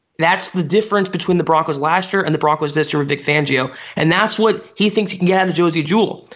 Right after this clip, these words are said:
There's a reason they didn't sign an inside linebacker, draft one.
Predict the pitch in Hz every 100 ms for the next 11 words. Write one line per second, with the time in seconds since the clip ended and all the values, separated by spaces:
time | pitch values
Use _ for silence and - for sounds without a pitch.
0 | - - 175 180 151 156 196 220 202 185
1 | 202 160 - 160 156 190 190 190 196 185
2 | 180 180 180 185 180 131 - 127 175 190
3 | - 185 180 185